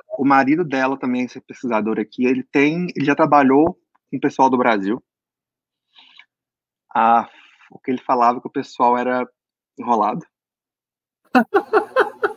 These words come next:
E ele não gostava muito do trabalho deles. Mas eles não sabem muita coisa. Mas aí eu, eu acabo compartilhando as coisas que são do Brasil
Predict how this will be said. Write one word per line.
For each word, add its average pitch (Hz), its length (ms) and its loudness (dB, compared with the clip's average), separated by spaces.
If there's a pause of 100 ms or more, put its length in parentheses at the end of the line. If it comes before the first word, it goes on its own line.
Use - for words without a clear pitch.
(760)
E 127 140 4
ele 127 240 6
não 131 160 4
gostava 143 360 4
muito 131 200 6
do 123 60 -12
trabalho 117 380 0
deles. - 640 -10
Mas 117 220 0
eles 123 140 2
não 147 120 4
sabem 147 300 4
muita 147 320 0
coisa. 107 440 -2 (2500)
Mas 113 960 0
aí 127 200 -6
eu, 156 200 -6 (200)
eu 156 80 -2
acabo 190 220 -2
compartilhando 196 580 -4
as 151 100 -8
coisas 135 240 -4
que 135 160 -6
são 123 180 -6
do 117 60 -4
Brasil 135 720 2